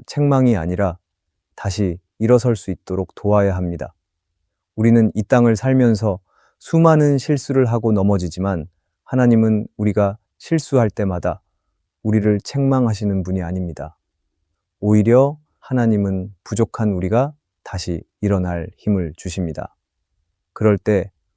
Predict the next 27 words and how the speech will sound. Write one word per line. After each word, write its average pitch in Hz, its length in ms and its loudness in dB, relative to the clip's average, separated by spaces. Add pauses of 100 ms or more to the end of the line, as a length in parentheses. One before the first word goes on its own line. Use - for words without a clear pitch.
(140)
부모는 117 520 0 (320)
나의 95 220 0
자녀가 95 380 -2
넘어졌을 87 560 -4
때 - 280 -14 (260)
이렇게 107 320 -2
말해 90 320 -2
주어야 82 360 -4
합니다. 85 440 -10 (500)
"괜찮아. 82 540 -4 (440)
다시 92 260 -4
할 92 100 -4
수 - 160 -12
있어. - 320 -14 (840)
실패는 131 540 0
끝이 - 360 -4
아니야. 87 280 -4 (480)
하나님께서 113 600 0
다시 98 340 -2
일어설 107 320 2
힘을 117 300 0
주실 - 260 -10
거야. - 200 -10 (840)
너는 107 260 4
실패한 127 440 2
사람이 107 360 0
아니라 101 380 -2